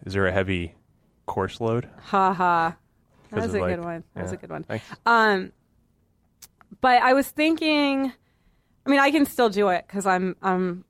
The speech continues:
Speaker 2: I'm nimble this way. But I was thinking that I might do, like, a Twitter thing in April about for spring cleaning. Um, and, like, I'm, we'll de-, I mean, definitely in April we'll talk about spring cleaning kind of stuff 'cause that's on people's minds. But I was actually thinking of another one, and I don't know how I would make this work.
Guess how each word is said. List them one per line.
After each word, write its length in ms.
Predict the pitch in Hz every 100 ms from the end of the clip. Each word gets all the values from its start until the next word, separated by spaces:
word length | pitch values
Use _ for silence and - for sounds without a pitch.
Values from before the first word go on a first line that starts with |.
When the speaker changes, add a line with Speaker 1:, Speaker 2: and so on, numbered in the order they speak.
| _
Speaker 2:
I'm 240 | 226 233 208
nimble 340 | 214 190 175
this 180 | 175 -
way. 100 | 175
But 100 | 175
I 80 | 208
was 140 | 262 285
thinking 220 | 349 403
that 140 | 415
I 60 | 359
might 220 | 277 262
do, 160 | 277 269
like, 140 | 247
a 60 | 240
Twitter 440 | - 226 202 226
thing 220 | 233 254
in 100 | 240
April 380 | 208 233 240 240
about 240 | 220 208 -
for 100 | 202
spring 260 | - 196
cleaning. 480 | - 185 190 208 240 _ _ _ _ _
Um, 580 | - 196 180 175 170 196 - _ _
and, 120 | 202 196
like, 180 | 180 - _ _ _ _ _
I'm, 320 | - 240 - 240
we'll 160 | 277
de-, 180 | 233 269
I 160 | 165 226
mean, 160 | 233
definitely 300 | 226 220 214
in 80 | 190
April 280 | 180 180 170
we'll 100 | 165
talk 200 | 170 156
about 360 | 165 151 - -
spring 300 | - 170 160
cleaning 260 | 156 151
kind 160 | 156 147
of 60 | 147
stuff 200 | - -
'cause 140 | 165
that's 220 | 160 -
on 100 | 160
people's 300 | 160 - 156
minds. 180 | 160 - - - -
But 80 | 240
I 140 | 269
was 140 | 302 285
actually 380 | 247 277 339
thinking 320 | 320 311 302 294
of 80 | 247
another 400 | 226 208 220 220
one, 260 | 202 185 190
and 100 | 220
I 80 | 226
don't 140 | 262
know 120 | 277
how 460 | 226 220 202 202 196
I 180 | - 196
would 100 | 196
make 180 | 185 180
this 180 | 185 -
work. 420 | 175 170 -